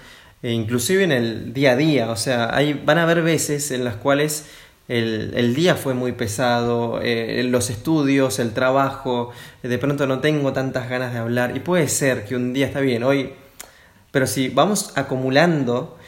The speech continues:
y no nos vamos haciendo el espacio o no vamos priorizando ese tiempo que es necesario tenerlo, vamos a empezar a tener problemas. Incluso cuando, y a-, y acá está bueno plantearse algunas cosas. ¿Cuánto tiempo dedico a las redes sociales?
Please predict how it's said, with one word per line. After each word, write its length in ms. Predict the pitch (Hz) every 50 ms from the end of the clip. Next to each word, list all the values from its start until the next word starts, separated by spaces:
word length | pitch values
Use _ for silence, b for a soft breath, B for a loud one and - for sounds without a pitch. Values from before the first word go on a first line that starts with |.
| B B -
y 80 | 135
no 100 | 135 139
nos 160 | 160 175 165
vamos 240 | 156 156 170 175 156
haciendo 400 | 143 - - 160 160 165 165 147
el 160 | 131 120 123
espacio 560 | 117 104 104 - 147 139 131 - - - 123 -
o 100 | 131 131
no 140 | 135 139
vamos 560 | 147 165 180 180 175 156 - - - - - -
priorizando 680 | - 147 139 135 127 127 120 - - 165 175 202 214 180
ese 220 | 143 - - 131
tiempo 420 | 107 110 120 123 120 113 101 120 110
que 140 | 107 123 127
es 260 | 135 135 - B B B B B B B -
necesario 880 | 139 123 104 113 120 107 - 156 156 160 147 127 123 123 127 139 156 B B B B B -
tenerlo, 640 | 131 120 117 127 143 147 135 123 123 127 139 160 B B B B B B B B B
vamos 220 | 151 185 202 202
a 40 | 220
empezar 260 | 196 151 139 185 185
a 60 | 180 180
tener 180 | 156 160 160
problemas. 460 | 160 151 135 127 123 120 120 110 107 139
Incluso 360 | 135 151 180 180 - 202 180
cuando, 560 | 175 151 151 147 143 139 143 147 143 B B B B B B
y 160 | - 143 147 147
a-, 160 | - - -
y 100 | 151 156
acá 140 | 160 160 208
está 160 | 202 202 208
bueno 400 | 190 185 202 208 202 196 196 196
plantearse 440 | 185 151 143 147 165 180 175 - 175
algunas 260 | 160 165 170 160 -
cosas. 260 | - 135 - 131 117
¿Cuánto 240 | - 175 196 208 190
tiempo 300 | 185 185 190 190 196 190
dedico 320 | 151 143 151 170 - 196
a 20 | 165
las 160 | 135 127 -
redes 240 | 139 147 151 147 147
sociales? 720 | 135 120 - - 147 139 131 127 143 180 180 - B